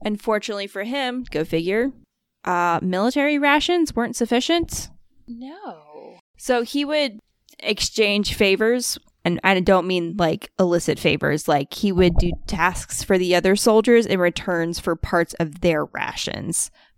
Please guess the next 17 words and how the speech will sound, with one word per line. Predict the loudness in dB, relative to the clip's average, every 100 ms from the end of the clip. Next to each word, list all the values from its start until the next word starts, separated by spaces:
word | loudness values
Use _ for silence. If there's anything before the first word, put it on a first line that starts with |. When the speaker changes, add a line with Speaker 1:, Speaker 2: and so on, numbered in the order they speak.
| _
Speaker 1:
But | 0 0
it | -2 -4
still | -2 0 2
wasn't | 2 2 0
enough | 0 -2
to | -4
satisfy | -2 -2 -2 -4 -6
him. | -6 -8
So | -2 0
eventually | 2 2 2 2 0
he | 0 -4
was | 0 0 0 -4 -8 -4
admitted | -2 0 2 2
to | 0 -6
the | -4
military | -2 -2 -2 -4 -4
hospital | 2 2 2 -2 0 0 -2